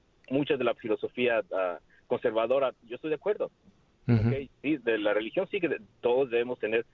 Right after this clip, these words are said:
Speaker 1: creer en lo que debemos creer, pero al final del día en mi opinión de religión es que debes comportarte bien <laughs> sin importar que
Speaker 2: Claro.
Speaker 1: la política.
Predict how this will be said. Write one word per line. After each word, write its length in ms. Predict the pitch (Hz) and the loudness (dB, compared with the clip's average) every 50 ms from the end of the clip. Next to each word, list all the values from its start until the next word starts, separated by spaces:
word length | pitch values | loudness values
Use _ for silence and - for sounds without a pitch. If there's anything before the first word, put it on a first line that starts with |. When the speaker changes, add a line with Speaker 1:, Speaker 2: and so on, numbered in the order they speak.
| _ _ _ _ _ _ _ | _ _ _ _ _ _ _
Speaker 1:
creer 340 | - 120 113 110 117 127 131 | -2 0 2 2 2 2 2
en 100 | 127 120 | 0 2
lo 120 | 117 110 - | 0 0 0
que 100 | - 104 | 0 0
debemos 380 | 101 104 107 113 120 123 117 - _ | 2 2 2 0 0 -4 -6 -6 _
creer, 340 | - 107 110 113 127 127 - _ _ _ | 0 2 4 4 2 2 -2 _ _ _
pero 120 | - 110 | 0 0
al 40 | - - | 0 0
final 220 | 113 110 120 127 | -2 -2 -2 -2
del 160 | 127 117 110 | -4 -6 -6
día 260 | 107 117 120 120 113 - _ _ _ _ _ _ - 90 82 80 - - - | -4 0 0 0 0 -2 _ _ _ _ _ _ -20 -20 -20 -20 -20 -4 0
en 160 | 123 123 113 113 | 0 0 2 2
mi 120 | 117 120 | 2 0
opinión 240 | - - 117 123 123 | 2 2 0 2 2
de 60 | 123 | 2
religión 340 | 113 110 101 - - 123 117 | 0 0 0 0 0 0 0
es 100 | 113 - | -2 0
que 200 | - 110 104 - _ - | 0 0 0 0 _ 0
debes 180 | 139 156 156 | 0 0 0
comportarte 460 | - - 139 131 127 - 139 - 127 120 | -2 -2 -2 0 0 0 0 0 -2 -2
bien 200 | 131 143 117 - | 0 -2 -4 -4
<laughs> 40 | - | -8
sin 100 | 113 107 | -10 -12
importar 540 | - - 120 127 - - - - 135 127 - - _ - | -6 -4 -2 -2 -2 -2 0 0 0 -2 -2 -8 _ -16
que 100 | 135 - - - - - - - | -14 -12 -12 -12 -12 -16 -12 2
Speaker 2:
Claro. 320 | - 113 110 101 90 87 85 | 6 10 10 10 10 8 2
Speaker 1:
la 140 | - - 92 | -4 -6 -2
política. 560 | - 117 120 127 123 - - - - - | 0 0 0 0 -2 -6 -4 -4 -4 -4